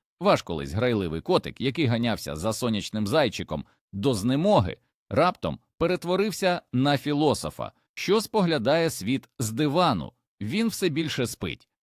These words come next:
а на пропозицію погратися з улюбленою вудкою реагує лінивим помахом хвоста.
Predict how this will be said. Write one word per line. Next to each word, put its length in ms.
а 120
на 140
пропозицію 760
погратися 580
з 100
улюбленою 520
вудкою 420
реагує 500
лінивим 640
помахом 480
хвоста. 560